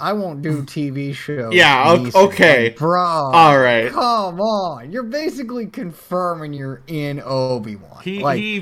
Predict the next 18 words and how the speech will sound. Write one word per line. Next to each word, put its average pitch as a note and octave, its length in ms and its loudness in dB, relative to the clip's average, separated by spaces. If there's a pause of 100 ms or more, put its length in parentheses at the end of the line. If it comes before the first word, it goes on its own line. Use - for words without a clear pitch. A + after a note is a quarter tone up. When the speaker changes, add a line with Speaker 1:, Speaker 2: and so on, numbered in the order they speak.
Speaker 3:
he's F3+ 160 -8
Speaker 1:
this F3+ 120 0
is - 40 -10
Speaker 3:
pulling G#3+ 260 0
the F3+ 80 0
Garfield C#3+ 640 0
in A2+ 140 -6
No A2+ 140 -2
Way G#2+ 160 0
Home. G#2 480 -12 (160)
Like G#2 400 -6
Speaker 1:
No, F3+ 440 0
yeah, D#3 500 -8
but, E3 180 -2
like, D#3+ 260 -4
it's, E3+ 260 -4 (140)
it's F3+ 260 -2
not, E3+ 500 -4